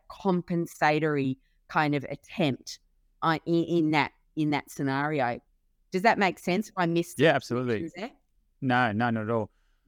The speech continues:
Speaker 2: I have a, a few questions around, uh, the sort of type of adiposity.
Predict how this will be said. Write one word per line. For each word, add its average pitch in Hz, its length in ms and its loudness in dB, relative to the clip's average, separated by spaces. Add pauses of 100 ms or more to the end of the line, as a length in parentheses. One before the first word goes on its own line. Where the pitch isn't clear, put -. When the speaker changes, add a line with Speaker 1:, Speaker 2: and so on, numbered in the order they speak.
(360)
Speaker 2:
I 135 260 4
have 147 180 -2
a, 147 160 -4 (260)
a - 120 -6
few - 160 -2
questions 120 480 0
around, 107 760 0 (260)
uh, 98 380 0
the 92 160 -2 (240)
sort 107 160 0
of - 80 -4
type 107 380 2
of 98 100 -2
adiposity. 101 800 -2